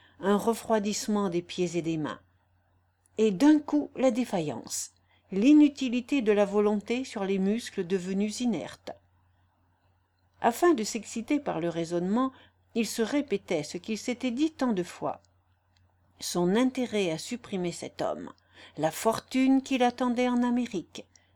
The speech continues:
la possession de la femme qu'il aimait. Le pis était que, tout à l'heure, en trouvant cette dernière demi-nue, il avait bien cru la faire manquer encore,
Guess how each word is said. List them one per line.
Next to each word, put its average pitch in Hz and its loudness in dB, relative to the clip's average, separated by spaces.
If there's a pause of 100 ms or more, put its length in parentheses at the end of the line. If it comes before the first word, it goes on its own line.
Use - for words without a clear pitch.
(140)
la 139 -8
possession 185 -2
de 190 -2
la 160 -2
femme 233 0
qu'il 240 -2
aimait. 214 0 (1200)
Le 247 0
pis 370 -2
était 285 -2 (420)
que, - 0
tout 320 -2
à 170 -2
l'heure, 135 -8 (360)
en 226 0
trouvant 320 4
cette 214 -4
dernière 180 -2
demi-nue, 180 -2 (560)
il 254 2
avait 208 2
bien 170 0
cru 226 -6
la 175 0
faire 180 -4
manquer 180 -2
encore, 156 -6